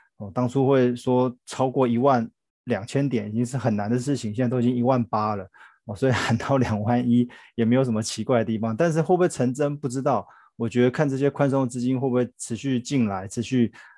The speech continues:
呃，留在台湾。哦，那如果持续留在台湾，那有进一步的一些刺激力道，比如说台湾这边，呃，已经解封了或什么之类的，哦，才有可能到年底前挑战两万点以上。哦，那如果没有的话，甚至美国那边提早开始有一些升息，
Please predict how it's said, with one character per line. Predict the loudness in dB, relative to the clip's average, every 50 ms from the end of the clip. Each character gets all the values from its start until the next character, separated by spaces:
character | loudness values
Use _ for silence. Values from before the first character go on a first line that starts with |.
| _
呃， | -6 -4 -2
留 | 0 0 0 2
在 | 2 2
台 | 2 2 2 4 4
湾。 | 4 4 4 4 2 -2 -4 _ _
哦， | -8 -8 -4 -2
那 | 0 0 2 2 0 -2 -6 _ _ _ _ _
如 | -2 -2 0 0
果 | 2 0
持 | 0 0
续 | 0 2
留 | 4 6 6
在 | 6
台 | 4 2 0 2
湾， | 2 2 2 2
那 | 2 0
有 | 0 -2 -4
进 | -6 -6 -4 -2 0 0 0
一 | -2 -4 -4
步 | -4 -2 -2
的 | -2 -4 -4 -4
一 |
些 | -4 -2 -2 -2
刺 | -2 -2 -6 -4
激 | -2 -2 -2
力 | -2 -2 -2
道， | 0 0 0 0 -2
比 | -6 -8 -8
如 |
说 | -6 -6
台 | -4 -4 -2
湾 | -2 0
这 | 0 2
边， | 2 2 4 2 0 -2 -6 -12 _ _ _
呃， | -12 -10 -10 -8
已 | -4
经 | 0 0 2
解 | 2 2 0 -2
封 | 0 0 2 2 2 2
了 | 2 0
或 | 0 -2
什 | -4 -6
么 | -8 -6
之 | -2 0
类 | 2 2 2 2
的， | 0 -4 -8 _ _ _ _ -14
哦， | -14 -8
才 | -4 -2 0
有 | 0 0
可 | 0 -2
能 | -4 -4 -6 -4
到 | -2 -2 0
年 | 2 2 2
底 | 2 4 2
前 | 2 2 -2 -4 -4
挑 | -4 -4 -6 -2
战 | 0 0 0 0 -2 -6 -14 -20 -20 -12 -10
两 | -8 -4 0
万 | 0 2 2
点 | 2 0 0 0
以 | -2 -2
上。 | -4 -2 -2 -2 -2 -4 _ _
哦， | -12 -4 -2
那 | 0 2
如 | 2 2 2
果 | 2 2 2
没 | 4 4 4
有 | 4 4
的 | 2 2
话， | 2 4 2 2 0 -2
甚 | -6 -6 -4 -2
至 | 0 0
美 | 2 0 0
国 | 0 0 2
那 | 2
边 | 2 2 0
提 | -2 -2 0
早 | 0 0 0
开 | 0 -2 -2
始 | 0 0
有 | -2
一 | 0
些 | -2 -4 -2
升 | -2 -4 -4 -4
息， | -4 -4 -4 -4 -4